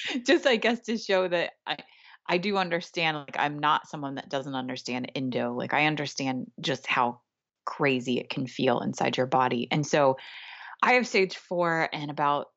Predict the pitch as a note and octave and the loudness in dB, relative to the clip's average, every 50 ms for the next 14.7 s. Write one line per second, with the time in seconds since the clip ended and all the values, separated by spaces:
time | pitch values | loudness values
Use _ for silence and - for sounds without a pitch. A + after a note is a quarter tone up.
0 | - - - - - E3 D#3 D#3+ D#3+ D3+ D3+ - F3 F3 F3+ F3 E3+ - - D3+ | -20 -20 -10 -2 0 0 0 0 -2 -4 -2 -2 -2 0 -2 -4 -6 -6 -4 -4
1 | D#3+ - - D#3 D#3+ D3 D3 C#3+ D#3 D3 - D3+ C#3+ C#3+ C#3+ C#3+ C#3 C#3 C#3 C#3 | -4 -4 -4 -4 -4 -4 -4 -4 -6 -2 0 2 4 6 6 6 4 4 2 0
2 | - - - D#3 D3 D3 C#3+ C#3+ C#3+ C3 C3+ C3+ C3 - - C3+ C3 B2+ - - | 0 0 2 2 4 4 4 2 2 0 -2 -6 -8 -6 -4 -4 -4 -4 -6 -12
3 | - - _ _ E3 D#3 E3 D3 C3+ B2+ A#2 - - - - C3 A#2+ A#2 A#2+ B2 | -16 -20 _ _ -6 0 4 4 4 4 2 0 -4 0 2 2 2 2 0 -2
4 | A#2+ A#2+ C3 B2+ B2+ B2 - - - - _ _ _ - F3 G3 D#3+ C3+ B2 D#3+ | -4 -4 -4 -6 -8 -8 -10 -12 -14 -14 _ _ _ -4 -2 0 0 0 0 0
5 | E3+ D3+ D3+ D3 C#3+ C#3+ D3 - D#3+ B2 - - C#3+ D3 C#3+ C#3 C#3 C#3 C#3+ C#3+ | 0 0 0 0 0 0 0 2 0 0 0 -2 -2 -2 -2 -2 -2 -4 -4 -2
6 | C#3+ C#3+ C3+ C3+ C3+ C3+ C3+ C3 B2+ A#3+ - _ - - - A#2+ - - - - | -4 -4 -4 -4 -4 -4 -4 -4 -4 -6 -8 _ -4 -2 0 0 0 0 -2 -4
7 | - - - - _ - G3+ E3 - - - - - - - - - - - - | -8 -10 -12 -10 _ -2 -2 -2 -2 -4 -10 -14 -18 -20 -20 -20 -20 -20 -20 -20
8 | - _ _ _ _ _ _ _ _ _ _ _ _ - - - F3+ F3+ G3+ C4+ | -20 _ _ _ _ _ _ _ _ _ _ _ _ -4 -2 0 2 6 6 8
9 | C4+ B3 A#3 G#3 F3 F3+ F3 E3+ E3 D#3+ - - - - - - D3+ - - - | 8 8 8 6 6 6 4 4 4 2 -2 -6 -6 -2 -2 -2 -2 -2 -6 -12
10 | - F3 D#3+ D3+ D#3 D3 - - - - D#3+ D#3 - - C#3+ B2 D3 C#3+ - - | -10 -10 -8 -8 -10 -10 -12 -12 -12 -10 -8 -8 -2 0 0 0 0 -2 -6 -8
11 | D3 B2+ - - - - E3+ D3 C#3 C#3 C#3 C#3 C#3+ - - - - E3+ D#3+ D3+ | -8 -8 -8 -8 -8 -6 -4 -4 -4 -4 -4 -4 -6 -8 -4 -2 0 0 2 2
12 | D3 C#3 C#3 D3 D#3 - - G#3+ G#3 A3 A#3+ B3+ B3+ G#3+ D#3+ C3+ C#3 C#3 - _ | 2 2 2 0 -4 -2 2 6 8 8 8 8 6 6 4 2 2 0 -4 _
13 | _ _ - F3+ F#3+ E3+ - - - A#3+ A#3 A3+ G#3+ G3 F3+ E3+ E3 D#3 D#3 D3+ | _ _ 0 2 2 2 2 0 -2 -2 -2 0 -2 -2 -4 -4 -6 -6 -6 -6
14 | D3+ D3 D3+ D3 D3 - - - D#3 C#3+ - - - | -4 0 2 2 2 2 0 -4 -8 -12 -12 -16 -20